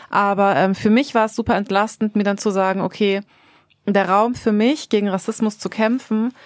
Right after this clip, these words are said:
ähm, ist nicht im Alltag, wenn ich ihn erfahre, sondern mit anderen Kanaks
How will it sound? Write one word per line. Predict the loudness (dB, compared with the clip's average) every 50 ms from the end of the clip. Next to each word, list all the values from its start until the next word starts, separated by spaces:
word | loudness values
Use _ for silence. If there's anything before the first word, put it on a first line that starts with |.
| -20 -20 -20 _ -6
ähm, | -2 -2 0 0 0 -2 -4 -6 -4 -2
ist | -2 -2 -2 0 2
nicht | 2 2 2 0 -6 -4 0
im | 0 0
Alltag, | 2 2 0 0 -2 -2 -2 -4 -2 -2
wenn | -2 -2
ich | -2 -2 -2
ihn | 0
erfahre, | -2 -2 -2 0 2 2 2 2 2 2 2 2 0 0
sondern | 0 2 2 2 4 2 2 2 0 -2 -2
mit | -4 -4 -2 -2
anderen | -2 -2 -2 -2 -2 -2 -2 -2 -4 -6
Kanaks | -4 -2 -2 0 0 0 -2 -4 -6 -10 -12